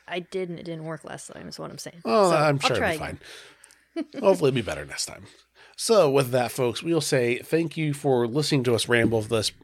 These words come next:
Speaker 2: hour and a half-ish. <coughs> I mean, it'll be, it's a little shorter than that, and I'll trim a couple things. But either way,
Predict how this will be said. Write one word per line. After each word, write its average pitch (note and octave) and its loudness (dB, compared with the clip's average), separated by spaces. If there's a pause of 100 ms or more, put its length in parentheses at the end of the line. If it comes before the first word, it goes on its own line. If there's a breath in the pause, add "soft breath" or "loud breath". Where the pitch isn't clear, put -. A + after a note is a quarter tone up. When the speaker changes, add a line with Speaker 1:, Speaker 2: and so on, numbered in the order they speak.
(120)
Speaker 2:
hour A#2 -2
and G#2+ -2
a - -2
half-ish. A2 -6
<coughs> - -
I F#3 -8
mean, - 2
it'll F#3+ 6
be, D3 6
it's D3 2
a D#3+ -2
little B2 4
shorter G2 -4
than F2+ -10
that, E2+ -10
and F2+ -12
I'll F2 -12
trim F#2 -10
a - -20
couple - -20
things. F2 -16
But - -2
either F#3 6
way, - -6